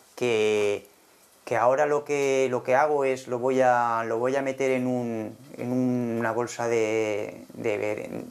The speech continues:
o directamente en un tupper y lo voy a congelar, igual que, igual que si fuera carne.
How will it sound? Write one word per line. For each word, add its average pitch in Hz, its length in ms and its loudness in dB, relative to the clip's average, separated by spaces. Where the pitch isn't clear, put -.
o 107 280 -2
directamente 135 580 -2
en 127 80 2
un 120 140 -4
tupper 202 440 0
y 120 140 -6
lo 107 120 2
voy 117 140 2
a 123 80 2
congelar, 131 640 -2
igual 113 260 -2
que, 127 120 -14
igual 127 220 0
que 139 100 -6
si 127 120 -10
fuera 131 260 0
carne. 107 400 -4